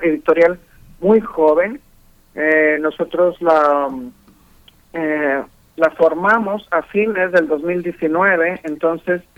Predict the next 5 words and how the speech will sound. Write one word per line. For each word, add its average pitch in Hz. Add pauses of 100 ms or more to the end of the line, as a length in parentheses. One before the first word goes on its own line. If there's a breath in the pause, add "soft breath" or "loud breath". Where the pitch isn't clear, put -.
(140)
tiene, 175 (240 loud breath)
pues, 160
realmente 226
poco 196
tiempo. 160